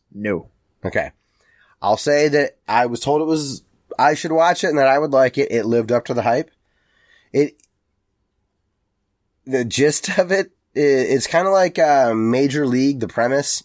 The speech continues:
Speaker 2: is
Speaker 1: Oh, wait, my, my wife been wanting me to watch it. It was Steven, oh, what's this guy's name?
Speaker 2: uh, Jason Sudeikis or whatever.
Speaker 1: Jason Sudeikis, yeah, yeah. She's been wanting me to watch this.
Speaker 2: It, uh, so the premise is he's hired from, uh, from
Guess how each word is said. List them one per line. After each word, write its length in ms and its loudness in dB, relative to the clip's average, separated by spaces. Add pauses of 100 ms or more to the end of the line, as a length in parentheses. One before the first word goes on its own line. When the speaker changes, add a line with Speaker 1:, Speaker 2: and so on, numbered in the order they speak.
Speaker 2:
is 500 -2 (160)
Speaker 1:
Oh, 440 4
wait, 240 4
my, 160 0
my 180 0
wife 240 2
been 140 -2
wanting 240 -2
me 140 -4
to 80 -2
watch 220 -2
it. 60 -4
It 40 -4
was 180 -4
Steven, 520 2
oh, 120 4
what's 160 2
this 100 -4
guy's 240 -2
name? 280 -2 (280)
Speaker 2:
uh, 240 2 (100)
Jason 320 -2
Sudeikis 580 -2
or 40 0
whatever. 400 0
Speaker 1:
Jason 340 2
Sudeikis, 320 2
yeah, 220 4
yeah. 160 2
She's 180 0
been 120 2
wanting 240 2
me 80 2
to 60 2
watch 260 0
this. 400 -8 (380)
Speaker 2:
It, 300 0
uh, 520 4
so 120 -2
the 100 0
premise 540 0
is 460 0
he's 440 -4
hired 680 2 (960)
from, 220 0
uh, 420 2
from 400 -4